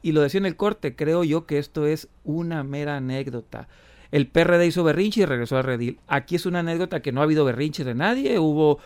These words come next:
una metida de pata ahí del señor Alito Moreno, quiso quitarle los reflectores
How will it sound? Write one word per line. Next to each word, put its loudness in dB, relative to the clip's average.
una 2
metida 0
de 2
pata -2
ahí 0
del -4
señor -4
Alito -4
Moreno, 0
quiso -8
quitarle -8
los -4
reflectores -6